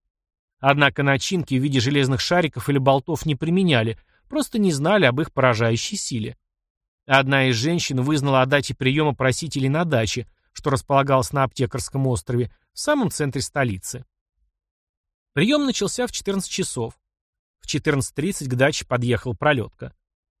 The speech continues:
Машину пришлось заменить, не смогли завести, все-таки техника была еще ненадежной. Из Ландо вышли двое в жандармской форме.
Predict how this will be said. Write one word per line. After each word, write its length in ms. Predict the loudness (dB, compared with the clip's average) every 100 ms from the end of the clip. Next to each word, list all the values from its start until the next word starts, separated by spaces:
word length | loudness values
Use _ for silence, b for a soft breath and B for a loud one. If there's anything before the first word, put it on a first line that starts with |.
| _
Машину 460 | 0 0 2 0 0
пришлось 420 | -2 -2 0 0
заменить, 480 | 0 0 2 0 -2
не 80 |
смогли 360 | -4 -2 2 2
завести, 580 | 2 0 -2 -6 -10 -10 _ _
все-таки 320 | -10 -6 -6
техника 460 | -2 -2 -2 -4
была 200 | 0 2
еще 220 | 2 0 -2
ненадежной. 680 | 0 0 -2 -4 -6 -10 -14 _ _ _ _ _ _
Из 140 | -4 0
Ландо 400 | 2 2 2 2
вышли 260 | 0 0 -2
двое 320 | 0 2 2
в 40 |
жандармской 560 | 4 4 4 2 -2 -8
форме. 480 | -4 -4 -2 -4